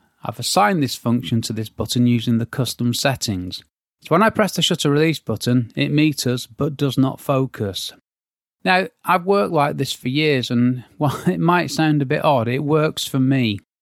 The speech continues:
It's, um, often used by sports photographers so people can sort of pre-focus and then just take the photos when they need to, but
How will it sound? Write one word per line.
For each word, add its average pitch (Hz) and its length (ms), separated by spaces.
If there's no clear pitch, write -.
It's, - 300
um, 131 280
often 147 380
used 120 220
by 120 200
sports 139 460
photographers 110 480
so 123 100
people 120 280
can 120 160
sort 120 260
of - 40
pre-focus 117 680
and 113 100
then 113 140
just 113 200
take 117 240
the 120 60
photos 117 540
when 113 180
they 117 60
need 117 300
to, 101 240
but 117 260